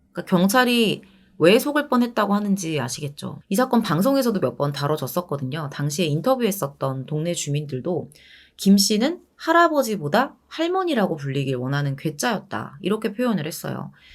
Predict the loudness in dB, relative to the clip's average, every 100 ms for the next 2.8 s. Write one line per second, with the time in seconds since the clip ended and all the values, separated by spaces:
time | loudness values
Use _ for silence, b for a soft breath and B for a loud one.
0 | B B B 2 4 4 4 4 2 2
1 | 2 4 2 0 -2 -2 2 2 2 0
2 | 0 0 0 -4 -2 0 0